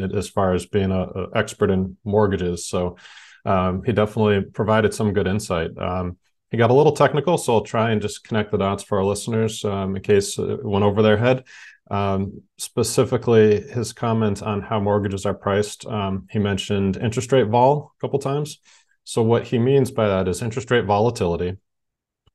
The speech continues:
and why interest rate volatility matters. And he used the, the, um, I think the phrase prepayment risk. And it's exactly that, prepayment risk.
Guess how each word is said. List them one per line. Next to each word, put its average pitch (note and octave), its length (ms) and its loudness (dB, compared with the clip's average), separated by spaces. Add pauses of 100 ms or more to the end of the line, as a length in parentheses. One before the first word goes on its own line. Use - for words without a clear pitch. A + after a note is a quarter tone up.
and B2+ 180 -2
why A#2+ 300 2
interest A#2+ 480 -2
rate A2 180 4
volatility G#2 760 0
matters. F#2 640 -6
And F2+ 120 -6
he G#2+ 80 -4
used G2 240 -6
the, F#2+ 180 -6
the, F#2+ 320 -6
um, F2+ 380 -6
I A2+ 80 -6
think A2 160 -6
the G#2 80 -12
phrase G2 300 -4
prepayment G#2 560 -4
risk. F#2 240 -8 (480)
And A2 100 2
it's G#2 200 0
exactly G#2+ 420 2
that, F#2+ 260 -2
prepayment A2 580 -2
risk. G2 320 -4